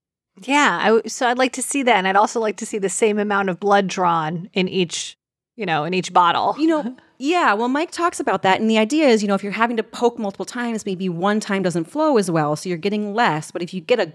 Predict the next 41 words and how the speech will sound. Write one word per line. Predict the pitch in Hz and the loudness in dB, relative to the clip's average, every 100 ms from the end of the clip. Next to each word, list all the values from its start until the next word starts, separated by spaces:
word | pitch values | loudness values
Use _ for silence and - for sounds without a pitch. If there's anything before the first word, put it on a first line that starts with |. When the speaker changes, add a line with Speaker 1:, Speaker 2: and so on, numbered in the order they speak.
| - | -4
Speaker 2:
good | 262 277 269 | 2 2 2
flowing | 214 - 240 240 226 208 | -4 -2 0 2 2 0
poke, | - 277 190 170 - - _ _ - | 0 2 4 2 -4 -20 _ _ -6
can | 185 | -2
you | 170 | -2
just | 160 214 220 - | 0 -2 -2 -2
get | - 151 123 | -4 -4 -4
both | 165 185 196 | 4 6 4
culture | - 196 190 180 | 2 0 0 0
vials | 165 170 165 | 2 2 0
from | 160 | 0
the | 160 | 0
same | 165 165 | 2 2
thing? | 160 220 170 | 2 2 2
It's | 151 - | 0 -6
gonna | 151 | -8
save | 147 143 143 | -6 -8 -8
time, | - 202 226 233 220 | -8 -4 0 2 2
it's | 180 | 0
gonna | - 143 | -2 -10
save | - 143 139 | -6 -6 -6
pokes. | - 220 220 233 - - - _ _ _ _ _ - | -2 4 6 4 -2 -14 -16 _ _ _ _ _ -6
Speaker 1:
Hmm. | 269 277 226 | 0 4 4
Speaker 2:
Maybe | 190 175 220 | 2 0 0
we | |
can. | 254 339 - - 165 - | 2 0 -2 -8 -14 -12
Speaker 1:
Maybe | 202 214 | -6 -2
we | 254 | -4
can. | - 311 226 - _ _ _ _ _ - | -4 -8 -8 -10 _ _ _ _ _ 0
Paper | 277 311 | 2 2
fifteen, | - 294 - 220 170 160 160 _ _ _ _ | 2 0 0 -4 -2 -4 -12 _ _ _ _
Resource | 226 320 - 359 - | 0 2 2 0 2
Utilization | 330 311 294 233 208 - 208 | 0 0 2 6 6 4 0
and | 196 | 2
Outcomes | 196 190 - 247 254 247 | 2 2 0 -2 -2 -2
Among | 240 202 185 | -2 -2 -4
Children | - 254 247 277 254 | -6 -6 -4 -4 -2
Risk | 214 208 - | -2 -2 -6
Stratified | - 226 180 190 208 190 | -4 2 4 2 -2 0
by | 180 170 | 0 -2
parc, | - - 339 262 - | -2 4 6 6 0